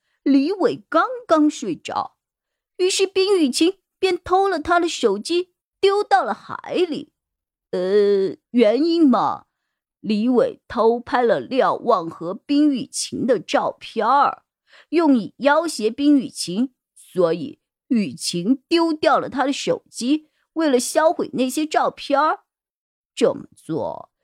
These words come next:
其实也情有可原。十点半，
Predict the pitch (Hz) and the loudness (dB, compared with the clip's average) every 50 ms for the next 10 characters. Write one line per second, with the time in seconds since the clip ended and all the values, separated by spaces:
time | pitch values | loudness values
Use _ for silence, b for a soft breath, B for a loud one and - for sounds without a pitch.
0 | _ _ _ _ - - - 226 269 302 - - 311 330 330 269 170 - - - | _ _ _ _ -6 -4 0 2 2 2 2 0 -2 0 0 -2 -2 -2 -6 -8
1 | - - - - 156 151 139 165 214 285 349 330 269 285 349 381 - - - - | -8 -6 -6 -4 -4 -2 2 4 4 4 4 4 2 2 0 -2 -4 -6 -12 -6
2 | - 196 180 - - - - - 60 - - - - 90 113 139 202 240 247 220 | -4 -2 -2 -4 -6 -12 -14 -14 -14 -14 -14 -12 -10 -4 0 2 2 2 2 0
3 | 165 160 - - _ _ _ _ _ _ _ _ _ _ _ _ _ _ _ _ | -2 -4 -6 -12 _ _ _ _ _ _ _ _ _ _ _ _ _ _ _ _
4 | _ _ _ _ _ _ _ _ - - - - 170 175 208 208 - - 175 - | _ _ _ _ _ _ _ _ -12 -8 -6 -6 -4 -4 -4 -4 -2 0 -2 -2
5 | - - 156 _ - 226 220 180 131 - - | -2 -4 -12 _ 0 2 2 2 2 -2 -8